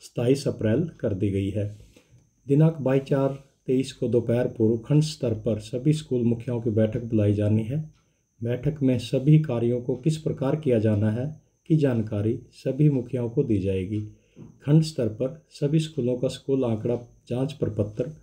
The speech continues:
on legal paper व दिशा निर्देश पत्र को प्रिंट करके दिया जाना सुनिश्चित करें। खंड शिक्षा अधिकारी खंड स्तर पर तीन सदस्यों की एक कमेटी बनाएंगे, जिसमें बीओ, बीआरसी व लोकल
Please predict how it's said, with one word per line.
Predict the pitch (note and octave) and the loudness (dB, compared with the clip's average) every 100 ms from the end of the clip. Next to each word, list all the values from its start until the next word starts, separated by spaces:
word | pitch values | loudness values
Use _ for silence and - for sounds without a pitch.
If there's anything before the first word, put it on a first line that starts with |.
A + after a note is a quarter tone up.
| _ _ _ _ _ C3 | _ _ _ _ _ -2
on | A2+ | 2
legal | G#2 C3 D3+ D#3 | 4 6 4 2
paper | A2 A2 B2+ - - | -2 -2 -8 -8 -8
व | A2 | -4
दिशा | G#2 C3 D#3 | -4 0 2
निर्देश | B2+ G#2 A2 A2 - _ _ E3 | 2 2 0 0 -6 _ _ -4
पत्र | D#3 C#3+ A#2 | -2 -2 0
को | A#2 | 0
प्रिंट | G#2 G#2+ D#3 E3+ - | -2 2 4 4 0
करके | B2 G#2+ B2 D3+ D#3 _ _ _ _ A2 | -4 -4 -6 -6 -8 _ _ _ _ 0
दिया | B2 C#3+ | 4 4
जाना | A#2 A2 D3 | 2 0 0
सुनिश्चित | D#3 G#2+ G#2+ G#2+ D#3+ | 0 0 0 0 -2
करें। | D#3 G#2+ F#2+ F#2 - _ _ _ _ _ - | -2 -4 -4 -6 -14 _ _ _ _ _ -8
खंड | B2 A#2+ | -6 -4
शिक्षा | A#2+ - C3 | -4 -2 0
अधिकारी | A2 G#2+ G#2+ A#2+ - - _ _ _ | 2 2 2 0 -4 -16 _ _ _
खंड | F3 F3+ | 2 2
स्तर | - C3 | 2 -2
पर | G#2+ C3+ | 0 -4
तीन | - C#3+ D3 | -2 2 2
सदस्यों | D#3 B2 B2 - A#2+ | 2 -2 -2 -2 -2
की | B2 | -2
एक | A#2 - - _ - | -2 -6 -20 _ -4
कमेटी | A2 A2+ B2 | -2 -2 0
बनाएंगे, | A#2+ A#2 A#2 B2+ | 0 2 2 0
जिसमें | A#2+ A#2 A#2 B2 A#2 | 0 -2 -2 -2 -2
बीओ, | G2+ A2 C3 | 2 4 4
बीआरसी | C#3+ - G#2+ G#2+ G#2 - C3 | 0 -2 2 2 2 0 -4
व | D3+ A#2 | -2 2
लोकल | G#2+ A2 C3 C3 | 2 2 0 -2